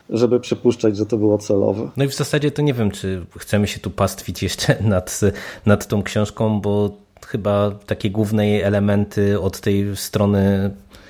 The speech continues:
Speaker 2: konstrukcyjnej i fabularnej to żeśmy omówili, no bo sam finał, jak wam się podobał? W ogóle, już pomijając fakt, że nie był,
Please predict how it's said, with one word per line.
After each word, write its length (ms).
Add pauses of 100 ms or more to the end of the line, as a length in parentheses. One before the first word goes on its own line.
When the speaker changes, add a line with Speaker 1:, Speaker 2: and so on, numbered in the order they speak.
(260)
Speaker 2:
konstrukcyjnej 960
i 40
fabularnej 760
to 140
żeśmy 300
omówili, 440
no 120
bo 220 (760)
sam 240
finał, 540 (280)
jak 160
wam 140
się 120
podobał? 480 (180)
W 100
ogóle, 440 (580)
już 120
pomijając 440
fakt, 220
że 120
nie 120
był, 300